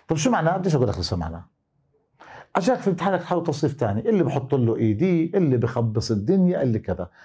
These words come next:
ترى شو بدي ألعب لعبة عشان أفهمك شو أنا عملت. بكل بساطة قلت لك سينك، عوزن، درينك، عوزن، سينج، عوزن، رينج.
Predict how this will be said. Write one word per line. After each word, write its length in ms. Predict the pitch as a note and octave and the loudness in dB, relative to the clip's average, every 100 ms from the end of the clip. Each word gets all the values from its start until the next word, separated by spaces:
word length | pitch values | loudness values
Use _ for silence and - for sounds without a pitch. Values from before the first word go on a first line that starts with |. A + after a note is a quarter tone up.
| - - | -12 -4
ترى 140 | A#3+ | -2
شو 120 | - | 0
بدي 100 | D#3 | 0
ألعب 240 | C#3 A2 G2+ | 0 0 0
لعبة 300 | A2 B2 D#3 | 0 0 -2
عشان 260 | - - C#3+ | -4 -2 0
أفهمك 380 | B2+ D#3+ D3+ | 2 4 2
شو 160 | D3+ E3+ | 2 -2
أنا 180 | E3+ C#3 | 0 0
عملت. 540 | G2+ E2 E2+ - - _ _ _ _ - - _ | 0 -4 -8 -12 -20 _ _ _ _ -20 -20 _
بكل 160 | - F3+ | -2 2
بساطة 420 | B2+ - C3+ A#2 | 2 0 -2 -2
قلت 180 | B2 - | -2 -2
لك 160 | B2+ | -4
سينك، 500 | - - D3 A#2 F#2 - - | -4 -2 0 0 -2 -10 -10
عوزن، 600 | - G#2+ C3 A#2+ E3 - - - _ _ - - - - _ _ _ - | -4 -2 0 0 0 0 -6 -18 _ _ -20 -20 -20 -20 _ _ _ -4
درينك، 680 | A#2+ A#2 C#3+ A2 - - - _ _ _ _ _ _ _ | -2 0 0 0 -2 -14 -20 _ _ _ _ _ _ _
عوزن، 580 | F#2+ A2 C#3 C3 E3+ F#3+ - - - - - - - _ | -4 -2 0 2 2 2 -2 -12 -20 -20 -20 -20 -20 _
سينج، 680 | - - D#3 B2+ G#2 E2+ - - _ _ _ _ - | -10 -2 2 2 2 0 -8 -20 _ _ _ _ -6
عوزن، 580 | G#2+ C#3 C3+ E3 G3 G3 - _ _ _ _ _ - | -2 0 2 2 2 0 -4 _ _ _ _ _ -4
رينج. 500 | C3 D3 C#3 A#2 F#2+ | 0 2 4 4 2